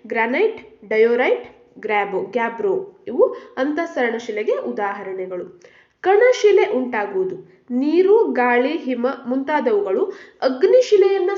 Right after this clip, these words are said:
ಸವೆಸುವುದರಿಂದ ಕಣಶಿಲೆ ಉಂಟಾಗುತ್ತೆ. ಇದನ್ನ ದ್ವಿತೀಯ ಶಿಲೆ ಅಂತಲೂ ಕರೀತಾರೆ, ಪ್ರಾಥಮಿಕ ಶಿಲೆಯ ನಂತರ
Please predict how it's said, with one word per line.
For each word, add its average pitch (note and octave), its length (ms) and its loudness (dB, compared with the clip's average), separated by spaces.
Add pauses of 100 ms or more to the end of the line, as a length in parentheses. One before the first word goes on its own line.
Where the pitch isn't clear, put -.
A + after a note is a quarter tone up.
ಸವೆಸುವುದರಿಂದ A#3+ 760 -6 (640)
ಕಣಶಿಲೆ D4+ 520 -2
ಉಂಟಾಗುತ್ತೆ. G3+ 580 -8
ಇದನ್ನ D4+ 260 -4 (160)
ದ್ವಿತೀಯ D#4+ 400 0
ಶಿಲೆ D#4+ 280 -6
ಅಂತಲೂ A3 320 -10
ಕರೀತಾರೆ, F3+ 480 -12
ಪ್ರಾಥಮಿಕ A#3+ 480 -10
ಶಿಲೆಯ B3+ 380 -8
ನಂತರ C4 400 -2